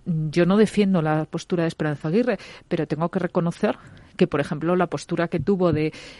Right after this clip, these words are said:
"yo hubiera dejado siete pe-, siete votos para que no estuviera con Junts", pues es una postura que probablemente más gente de la que pensamos hubieran defendido dent-, dentro del Partido Popular, ¿eh?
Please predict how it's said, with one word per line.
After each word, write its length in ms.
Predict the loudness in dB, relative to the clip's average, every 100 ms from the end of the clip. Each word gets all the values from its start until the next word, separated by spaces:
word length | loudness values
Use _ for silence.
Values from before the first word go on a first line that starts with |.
| -14
"yo 220 | -2 0 2
hubiera 280 | 2 2 2
dejado 500 | 0 0 0 0 -4
siete 440 | -12 -2 0 0 0
pe-, 160 | 0 -2
siete 280 | 2 2 4
votos 440 | 2 2 0 -2 -2
para 240 | 0 0
que 120 | -2
no 220 | -2 0
estuviera 420 | 0 0 0 0 0
con 220 | -2 -2
Junts", 300 | -2 -4 -12 -20 -8
pues 140 | -4 -4
es 120 | -4
una 100 | -4
postura 440 | -6 -4 -2 -2
que 100 | -2
probablemente 600 | 0 0 0 -2 -4 -4
más 200 | -4 -6
gente 240 | -4 -4 -2
de 80 | -4
la 100 | -4
que 100 | -4
pensamos 480 | -4 -2 0 0 -2
hubieran 260 | 0 0
defendido 460 | -2 0 0 0 -2
dent-, 200 | -4 -4
dentro 280 | -2 -2 -2
del 80 | -2
Partido 320 | -2 0 0
Popular, 360 | 0 -2 -2
¿eh? 80 | -6